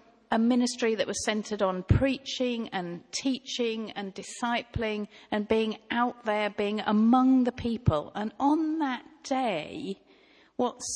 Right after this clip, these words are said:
seemed like was going to be the culmination of all that, this guy was, Jesus was riding into Jerusalem.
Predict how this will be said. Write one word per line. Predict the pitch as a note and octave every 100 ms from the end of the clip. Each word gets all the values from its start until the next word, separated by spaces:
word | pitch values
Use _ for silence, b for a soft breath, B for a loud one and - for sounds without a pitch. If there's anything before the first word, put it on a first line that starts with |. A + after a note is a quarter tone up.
| -
seemed | - C#4+ D4+ D4 C#4+ B3+ A3+ -
like | F3 C#3+ G#2 - - b b b b
was | G3+
going | - G3+ G#3
to | -
be | G#3
the | G3+
culmination | - - - A#3+ B3+ A#3 A#3 A#3 B3 B3 - - D3 - -
of | D#3+
all | - F#3+ F3+
that, | D#3+ D#3 -
this | G3 -
guy | G3 F#3+
was, | F#3 F3+ - _ -
Jesus | A3 G#3+ G#3 E3+ -
was | F3+ -
riding | G3 G#3 G#3+ A3 A3 G#3
into | G#3 F#3+ -
Jerusalem. | F#3+ G3+ A#3 A3 A3+ A3 A3